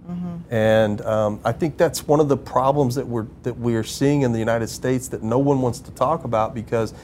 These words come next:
Speaker 2: it's a delicate area. It's like, no one wants to talk bad about a veteran. No one wants to talk bad about a law enforcement officer or why they do certain things.
Speaker 1: Mm-hmm.
Speaker 2: But this is,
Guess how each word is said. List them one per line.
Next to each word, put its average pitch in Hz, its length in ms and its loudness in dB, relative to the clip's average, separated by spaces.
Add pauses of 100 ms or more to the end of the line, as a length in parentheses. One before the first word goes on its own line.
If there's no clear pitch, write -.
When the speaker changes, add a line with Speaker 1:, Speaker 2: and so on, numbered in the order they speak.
(200)
Speaker 2:
it's 139 160 -2
a 131 40 4
delicate 120 640 4
area. 117 560 2
It's 123 220 -4
like, 131 260 2 (120)
no 131 200 4
one 156 220 4
wants 131 220 4
to 123 120 -10
talk 120 320 2
bad 113 220 2
about 107 220 0
a 98 40 -2
veteran. 104 480 -2 (320)
No 139 160 8
one 143 200 6
wants 127 180 2
to 117 100 -8
talk 107 300 2
bad 107 240 2
about 104 240 2
a 101 40 0
law 135 240 6
enforcement 107 480 -4
officer 104 360 -2
or 107 260 -2
why 110 360 2
they 117 180 0
do 120 200 -2
certain 107 440 -6
things. 131 460 -2
Speaker 1:
Mm-hmm. - 420 -14
Speaker 2:
But 117 220 0
this 170 200 2
is, 151 220 0